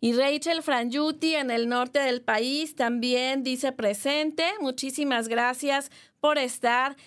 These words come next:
escuchándonos. Muy bien, seguimos.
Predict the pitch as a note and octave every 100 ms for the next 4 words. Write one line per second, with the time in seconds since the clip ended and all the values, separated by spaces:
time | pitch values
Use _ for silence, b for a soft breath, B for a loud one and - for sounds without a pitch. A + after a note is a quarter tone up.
0 | B B G#3+ G#3 - G#3 - E3+ D3 F#2
1 | E2 - - - _ B B B B D#4+
2 | D#4+ A#3 E3+ - - - C#4 C4+ C#4+ D#3+
3 | - - - -